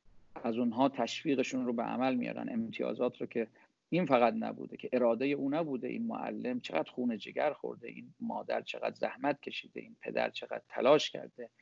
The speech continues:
اون مسئول آموزش پرورش چقدر نشسته برنامه ریزی کرده، اون نمی‌دونم مسئول اقتصادی به خاطر اینکه مشکل اقتصادی پیش نیاد.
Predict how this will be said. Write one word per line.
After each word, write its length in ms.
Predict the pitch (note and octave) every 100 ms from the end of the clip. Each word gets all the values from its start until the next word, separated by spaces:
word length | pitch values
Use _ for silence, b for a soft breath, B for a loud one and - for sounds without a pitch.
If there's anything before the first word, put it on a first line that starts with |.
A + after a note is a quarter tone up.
| B B B B B -
اون 140 | D#3+
مسئول 360 | D3+ C#3 - D#3
آموزش 300 | C#3+ C3+ A#2
پرورش 480 | B2 B2 A#2+ C3+ C#3+
چقدر 320 | - C#3 D3
نشسته 400 | C3+ - A2+ D3+
برنامه 420 | C3 A#2+ A#2+ A#2
ریزی 260 | A2+ A2 F3+
کرده، 340 | B2+ B2 A#2
اون 380 | A#2 - B2 B2
نمی‌دونم 520 | A#2 A2+ A#2 A2 A2 - b b b A#2+
مسئول 360 | A#2 D3+ C#3
اقتصادی 720 | C#3+ B2+ - A#2+ - A#2 C#3
به 60 | C3+
خاطر 340 | - A#2 -
اینکه 220 | C#3+ C#3+ B2
مشکل 360 | A#2 - C3
اقتصادی 640 | C3 A#2 - - A#2+ A#2
پیش 260 | C3 - -
نیاد. 320 | B2+ B2 C3+